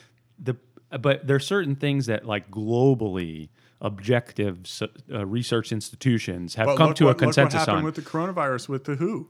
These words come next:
Speaker 1: It's the solutions that we don't have a consensus on.
Speaker 2: The who gets
Speaker 1: Yeah.
Speaker 2: funded from different countries.
Speaker 1: Right.
Speaker 2: The who gets a big, gets big funding
Speaker 1: The
Speaker 2: from
Speaker 1: who didn't
Speaker 2: China.
Speaker 1: look, the who,
Speaker 2: Some
Speaker 1: the who didn't
Speaker 2: bad
Speaker 1: look good.
Speaker 2: virus comes out of China and they go,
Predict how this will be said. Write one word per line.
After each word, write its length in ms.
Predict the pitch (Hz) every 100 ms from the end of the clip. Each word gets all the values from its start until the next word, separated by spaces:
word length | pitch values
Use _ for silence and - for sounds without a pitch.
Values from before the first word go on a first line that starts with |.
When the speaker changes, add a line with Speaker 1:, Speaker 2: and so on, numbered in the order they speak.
| -
Speaker 1:
It's 180 | 143 -
the 100 | 147
solutions 720 | - 143 156 208 - 139 113
that 160 | 107 101
we 100 | 107
don't 200 | 104 92
have 200 | 98 90
a 40 |
consensus 580 | - 85 110 101 85 -
on. 80 | -
Speaker 2:
The 120 | 165
who 500 | 214 262 220 160 190 _ _ _ _ _ _ _ _ _ 135
gets 360 | 160 175 - 120
Speaker 1:
Yeah. 160 | 110
Speaker 2:
funded 380 | 170 196 190 175
from 180 | 175 160
different 360 | 170 170 165 -
countries. 680 | 208 233 - - 151 - - _
Speaker 1:
Right. 320 | 143 104 87 - _
Speaker 2:
The 120 | - 147
who 180 | 196
gets 220 | 196 190 165
a 60 |
big, 340 | 143 165 165 - _ - -
gets 180 | 165 -
big 220 | 160 160
funding 260 | 165 165 156
Speaker 1:
The 60 |
Speaker 2:
from 60 | 131
Speaker 1:
who 60 | 165
didn't 160 | 160
Speaker 2:
China. 200 | 139 123 127
Speaker 1:
look, 120 | 127
the 100 | 127
who, 120 | 151
Speaker 2:
Some 180 | 170 139
Speaker 1:
the 120 | 139
who 160 | 143 170
didn't 140 | 170 170
Speaker 2:
bad 60 |
Speaker 1:
look 120 | 147 139
good. 80 | 156
Speaker 2:
virus 340 | 185 180 143
comes 240 | 165 147
out 160 | 143 143
of 60 | 139
China 320 | 160 170 156
and 100 | 147
they 80 | 151
go, 160 | 220